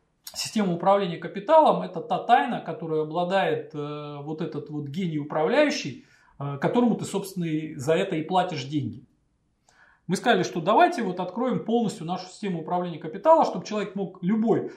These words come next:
до любой глубины в ней разобраться и сказать: «Да, мне это подходит, я бы делал точно так же, если бы у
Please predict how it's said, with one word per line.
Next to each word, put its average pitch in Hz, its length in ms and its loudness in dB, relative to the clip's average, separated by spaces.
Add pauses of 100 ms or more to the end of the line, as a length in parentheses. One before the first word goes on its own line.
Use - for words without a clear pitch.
(120)
до 139 160 0
любой 240 320 4
глубины 185 420 -2
в 160 60 -4
ней 180 160 -6
разобраться 247 720 2 (180)
и 240 540 0
сказать: 156 300 -4
«Да, 311 200 6
мне 262 140 -4
это 247 140 -4
подходит, 202 580 0
я 196 160 0
бы 190 100 -2
делал 190 300 -2
точно 208 320 -6
так 269 220 4
же, 175 100 -4
если 180 300 -6
бы 151 160 -6
у 151 60 -2